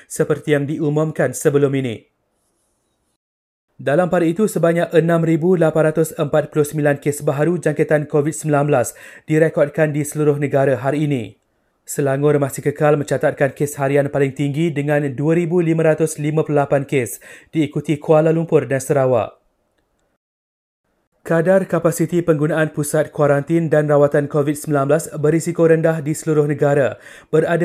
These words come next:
pada tahap enam puluh peratus ketika ini.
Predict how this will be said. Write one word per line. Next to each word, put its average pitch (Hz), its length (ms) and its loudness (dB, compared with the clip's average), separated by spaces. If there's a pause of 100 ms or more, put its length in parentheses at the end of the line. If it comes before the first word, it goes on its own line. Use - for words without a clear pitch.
pada 156 160 2
tahap 156 320 -4
enam 156 240 2
puluh 156 240 0
peratus 139 400 0
ketika - 400 -2
ini. 135 400 -2